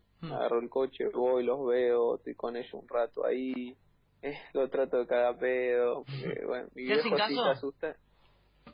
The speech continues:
Speaker 2: y mi viejo está asustado con
Speaker 1: Hmm.
Speaker 2: el tema, mi vieja, eh, es como que está ahí, no, no toma mucha conciencia, pero bueno, eh, son,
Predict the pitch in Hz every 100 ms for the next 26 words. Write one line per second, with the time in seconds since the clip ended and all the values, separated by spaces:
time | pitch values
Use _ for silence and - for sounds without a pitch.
0 | - 151 143 131 127 127 123 123 120 120
1 | 117 135 127 135 160 180 165 151 127 123
2 | - 127 - 131 - 123 117 123 135 _
3 | - 160 135 117 - 117 117 - _ _
4 | 127 123 123 123 135 - 127 127 120 123
5 | - - _ - - - - - - -
6 | - - - 50 131 - 120 - - 50
7 | - - - _ _ _ _ _ - 123
8 | 127 131 123 _ _ - 123 120 120 120
9 | - 123 120 120 123 - 123 123 120 -
10 | 127 127 131 - 127 - _ _ _ _
11 | _ _ - 117 127 131 120 - - 147
12 | - - - - - - _ - 123 123